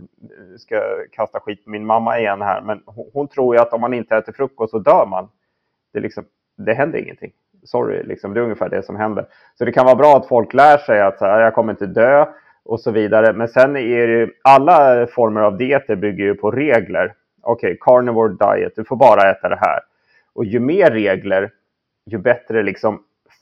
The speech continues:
funkar det, om man säger så, rent, ehm, om vi låser in folk i ett labb. Men sen, det man vet från alla typer av dietstudier och så vidare, att det som har någon betydelse i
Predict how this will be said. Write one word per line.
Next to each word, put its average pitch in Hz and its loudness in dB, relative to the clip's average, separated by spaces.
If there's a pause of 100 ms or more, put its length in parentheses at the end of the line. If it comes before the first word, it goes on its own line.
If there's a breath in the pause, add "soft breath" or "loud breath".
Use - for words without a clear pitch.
(120)
funkar 131 2
det, 107 4
om 92 2
man 98 -6
säger 95 -4
så, 95 -6
rent, 101 -6
ehm, 98 -4
om 104 -8
vi 98 -4
låser 104 -4
in 101 -6
folk 101 -8
i 104 -2
ett - -12
labb. 95 0 (120)
Men 113 -6
sen, 117 -2
det 113 2
man 107 -2
vet 160 -2
från 107 -8
alla 113 2
typer 98 -8
av 98 -2
dietstudier 113 -6
och 95 -6
så 95 -16
vidare, 92 -4
att - -6
det 101 -8
som 98 -14
har 117 2
någon 107 -4
betydelse 117 -8
i 95 -10